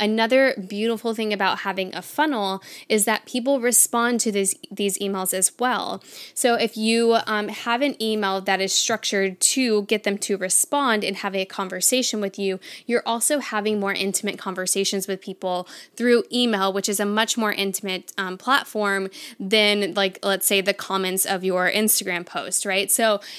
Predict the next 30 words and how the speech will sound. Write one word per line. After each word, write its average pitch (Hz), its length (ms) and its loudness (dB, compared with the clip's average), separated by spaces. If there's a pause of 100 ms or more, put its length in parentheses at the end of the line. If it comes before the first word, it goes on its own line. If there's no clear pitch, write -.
(120)
um, 208 200 4
there's 233 280 4
so 247 220 4
many 262 200 4
benefits 208 640 0
to 208 520 0
the 196 160 0
data 185 460 0
itself, 185 560 0 (280)
uh, 214 140 2
but 220 140 4
you 240 120 4
do 285 200 4
have 254 260 -2
to 226 120 0
know 202 240 2
how 190 300 0
to - 160 -8
measure 180 440 -2
it 175 200 -2
and 180 260 -6
what 185 380 -2
these 185 240 2
different 185 320 -4
metrics 180 460 -6
are 208 300 6
and 190 180 0
what 180 180 -4
they 180 160 -6
mean. 190 540 -2